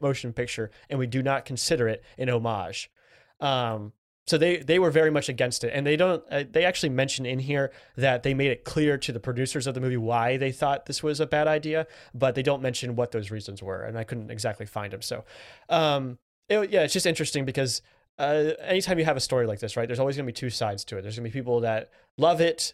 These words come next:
and think it's great, and there are people that are going to hate it and,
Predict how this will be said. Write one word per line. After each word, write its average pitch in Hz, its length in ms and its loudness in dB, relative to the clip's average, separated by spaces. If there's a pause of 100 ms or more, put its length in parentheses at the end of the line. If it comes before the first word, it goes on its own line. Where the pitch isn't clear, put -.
and 139 160 -4
think 135 160 -2
it's 113 140 -6
great, 151 280 4
and 139 100 -6
there 131 60 0
are - 40 -6
people 131 240 -4
that 123 240 2 (360)
are 127 180 2
going 123 280 0
to 123 100 -6
hate 165 240 2
it 160 240 4
and, 123 500 -2